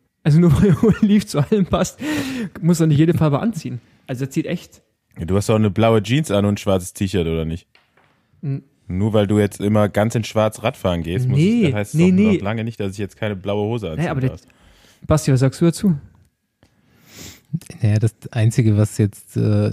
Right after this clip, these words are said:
Speaker 3: nicht so richtig reinpasst, sind die Socken, finde ich. Aber ist jetzt, ist jetzt auch noch im Rahmen. Also ist ja alles gedeckt, ne? Ich
Speaker 1: Ja,
Speaker 3: meine, die
Speaker 1: wenn
Speaker 3: Hose,
Speaker 1: du die,
Speaker 3: okay.
Speaker 1: wenn du von mir aus die Socken weiß machst, aber ich, das sieht irgendwie nach einem sehr wilden Mix aus. Man wusste morgens nicht, was man anziehen soll. Oder halt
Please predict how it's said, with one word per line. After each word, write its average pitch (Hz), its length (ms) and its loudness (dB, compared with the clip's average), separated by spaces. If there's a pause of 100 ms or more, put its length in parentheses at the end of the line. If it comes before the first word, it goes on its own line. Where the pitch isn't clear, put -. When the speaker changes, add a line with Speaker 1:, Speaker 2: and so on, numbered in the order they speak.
Speaker 3:
nicht 110 300 -2
so 107 100 -4
richtig 107 260 0
reinpasst, 107 360 2
sind 104 100 2
die 95 60 0
Socken, 95 320 2
finde 92 260 -2
ich. 98 160 -10
Aber 98 360 -4 (360)
ist - 140 -6
jetzt, 113 180 2
ist - 280 -6
jetzt 123 180 0
auch 120 80 4
noch 127 160 4
im 117 120 4
Rahmen. 104 420 0
Also 107 200 -8
ist - 140 -14
ja 107 80 -4
alles 107 180 -8
gedeckt, 110 460 -6
ne? 107 240 -4
Ich - 80 -20
Speaker 1:
Ja, 135 80 2
Speaker 3:
meine, 101 120 -2
die 101 80 0
Speaker 1:
wenn 101 60 -2
Speaker 3:
Hose, 120 140 4
Speaker 1:
du 156 100 6
die, 139 80 6 (260)
Speaker 3:
okay. 135 60 -6 (100)
Speaker 1:
wenn 139 120 -2
du 123 40 -2
von 131 120 -2
mir 143 60 0
aus 135 80 -2
die 131 80 -4
Socken 135 240 -6
weiß 135 260 -4
machst, 143 240 -10
aber 110 120 -12
ich, - 200 -16 (240)
das - 140 -18
sieht - 100 -18
irgendwie 127 260 -6 (220)
nach 135 200 -4
einem 123 100 -2
sehr 139 260 2
wilden 135 240 4
Mix 143 240 0
aus. 143 140 0
Man 131 120 2
wusste 139 280 0
morgens 131 320 0
nicht, 135 120 0
was 135 140 -2
man 120 80 -2
anziehen 131 320 0
soll. 120 160 0
Oder 127 300 2 (640)
halt 127 360 0